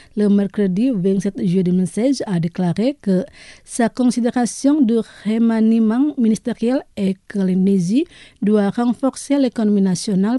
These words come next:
pour faire face aux défis économiques et à la concurrence mondiale. Selon lui,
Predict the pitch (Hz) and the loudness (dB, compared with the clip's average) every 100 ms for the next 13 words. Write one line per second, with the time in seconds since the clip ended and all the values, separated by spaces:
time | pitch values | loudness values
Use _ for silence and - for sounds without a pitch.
0 | - 220 208 170 254 254 - 247 285 - | -4 -2 -2 -2 -4 -4 -6 -6 -6 -6
1 | - 214 208 220 - 285 294 240 208 196 | -4 0 0 0 -4 -6 -4 0 0 2
2 | 269 - - - - - - 247 233 220 | 0 -4 -20 -20 -20 -14 -4 -2 0 -2
3 | 208 254 254 254 240 247 262 233 214 185 | -2 0 0 0 0 0 2 2 4 4
4 | 175 151 151 139 _ _ _ - - _ | 2 2 -2 -6 _ _ _ -20 -20 _
5 | - 269 254 247 247 262 | -6 0 4 4 4 4